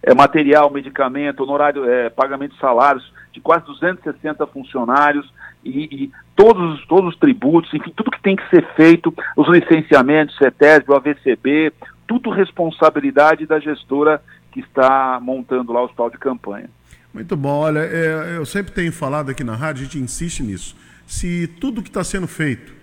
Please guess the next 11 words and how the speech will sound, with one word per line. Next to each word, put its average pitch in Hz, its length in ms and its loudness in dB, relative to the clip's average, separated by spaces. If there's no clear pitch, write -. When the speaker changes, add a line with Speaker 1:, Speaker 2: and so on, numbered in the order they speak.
Speaker 2:
não 175 160 -8
for 160 200 -8
usado, 113 480 -6
é - 100 -4
sinal 160 400 -4
de 160 80 -10
que 170 120 -12
o 160 40 -6
isolamento 139 600 -8
deu 156 140 -12
certo - 420 -14